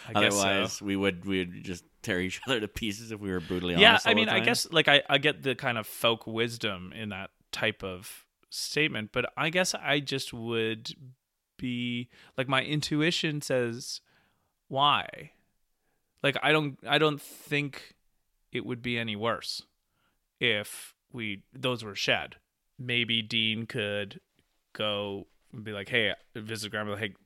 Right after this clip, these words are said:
Speaker 1: like, hi, I, I had a crush on your granddaughter, and it's totally fine if you wanna, don't wanna tell me anything, but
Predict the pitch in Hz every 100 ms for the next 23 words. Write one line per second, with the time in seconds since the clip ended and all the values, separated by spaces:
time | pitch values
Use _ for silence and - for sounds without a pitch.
0 | - 131 - - 120 - 117 120 - _
1 | _ - 117 123 113 - 117 - - 113
2 | 107 101 - 107 107 98 95 98 101 -
3 | 135 143 127 123 123 120 113 107 - 110
4 | 104 110 113 104 98 - 98 98 98